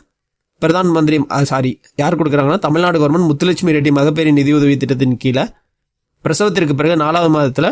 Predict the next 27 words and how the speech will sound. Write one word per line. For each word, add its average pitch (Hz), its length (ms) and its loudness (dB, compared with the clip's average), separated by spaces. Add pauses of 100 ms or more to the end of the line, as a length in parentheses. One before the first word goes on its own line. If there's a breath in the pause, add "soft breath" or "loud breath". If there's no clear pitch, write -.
ரூபாய் 151 300 2
நாலாயிரம் 165 460 0
மட்டும்தான் 143 340 0
இவங்களுக்கு 156 340 2
வழங்கப்படுகிறது. 131 640 0 (100)
யாருக்குன்னா, 151 380 0
உயர் 151 240 0
பிறப்பு 143 340 -2
பிரிவின் 139 340 0
தாய்மார்கள் 139 540 0
மற்றும் 139 300 -2
புலம்பெயர் 147 440 0
தாய்மார்களுக்கு 131 600 0 (720)
பிரசவத்திற்கு 160 580 0
பிறகு 139 180 2 (100)
நாலாவது 151 360 2
மாதத்துல 135 380 0
ரூபாய் 147 320 2
நாலாயிரம் 139 440 2
வழங்கப்படுகிறது. 120 640 -2 (680 soft breath)
So, - 140 -12
இதை 160 180 2
நல்லா 147 200 0
பார்த்து 135 200 -2
வச்சுக்கோங்க. 120 360 -4 (100)
ஏன்னா, 147 180 0
உங்களுக்கு 143 240 0